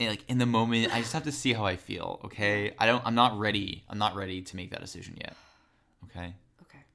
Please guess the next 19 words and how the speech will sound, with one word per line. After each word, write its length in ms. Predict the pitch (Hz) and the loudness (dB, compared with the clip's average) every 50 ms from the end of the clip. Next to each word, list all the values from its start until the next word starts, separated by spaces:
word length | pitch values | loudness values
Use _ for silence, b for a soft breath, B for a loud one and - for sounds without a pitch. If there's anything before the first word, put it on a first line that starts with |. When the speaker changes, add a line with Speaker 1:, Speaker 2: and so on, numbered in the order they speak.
| _ _ - | _ _ -20
Speaker 1:
Okay. 100 | - - - | -20 -20 -20
Speaker 2:
okay. 140 | - 151 - _ - - B B B B B B B B B B B B - | -20 -20 -20 _ -20 -20 B B B B B B B B B B B B 2
Speaker 1:
Well, 340 | 120 123 123 120 - - - | 6 6 6 6 4 0 2
thanks 200 | 143 147 147 147 | 4 4 4 2
for 80 | 156 | 0
tuning 280 | 143 - 147 139 131 123 | -2 0 2 4 4 4
in. 340 | 117 110 110 110 110 107 - - - - | 4 2 0 0 -2 -6 -8 -14 -8 -4
Uh, 140 | 104 104 107 107 | -2 0 2 2
we'll 100 | 120 127 | 2 2
be 60 | 120 | 4
back 220 | 123 120 117 120 | 4 4 2 2
tomorrow, 540 | - 117 110 104 101 98 98 98 101 95 - - - - - - - - | 0 -2 -2 0 0 0 0 -2 -4 -6 -10 -16 -20 -20 -20 -20 -16 -8
maybe 320 | 95 98 104 95 107 104 | -6 -4 -4 -4 -4 -4
with 200 | 101 101 95 - | -6 -6 -6 -6
Kefnet. 380 | - 95 92 - - 92 90 - - _ _ _ _ | -8 -8 -8 -8 -10 -10 -10 -12 -14 _ _ _ _
<gasps> 320 | _ _ _ _ _ B B B B B B B B _ _ _ _ _ _ _ _ _ _ _ _ _ | _ _ _ _ _ B B B B B B B B _ _ _ _ _ _ _ _ _ _ _ _ _
I 40 | - | -14
hope 220 | - 131 135 - | -12 -12 -12 -10
it. 180 | - - - | -12 -14 -16